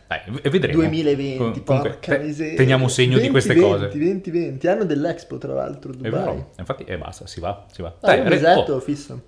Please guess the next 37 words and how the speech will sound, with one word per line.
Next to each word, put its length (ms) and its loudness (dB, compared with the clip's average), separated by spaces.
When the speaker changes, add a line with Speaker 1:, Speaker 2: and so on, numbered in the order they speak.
Speaker 1:
facciamo 760 0
per 80 2
la 80 2
Speaker 2:
Meetup. 160 6
Speaker 1:
community, 600 0
no, 200 0
per 100 -2
la 60 2
Speaker 2:
<laughs> 20 -12
Speaker 1:
community 460 -2
Speaker 2:
Meetup 100 4
a 80 2
Speaker 1:
fa-, 160 4
Speaker 2:
Dubai. 280 -2
Speaker 1:
<laughs> 220 -8
facciamo 300 -2
un 120 2
episodio 420 0
poi 160 -2
da 120 0
Dubai, 400 0
dalla, 420 -2
dall'Expo. 460 -2
Speaker 2:
No, 40 -8
e 60 -10
tra 120 -4
l'altro 160 2
Speaker 1:
Speriamo. 200 -4
Speaker 2:
perché 380 -6
Dubai, 680 0
Expo 380 -4
e 20 -8
quant'altro, 440 -4
cioè, 120 -10
si 140 -18
porta 320 -2
dietro 600 -8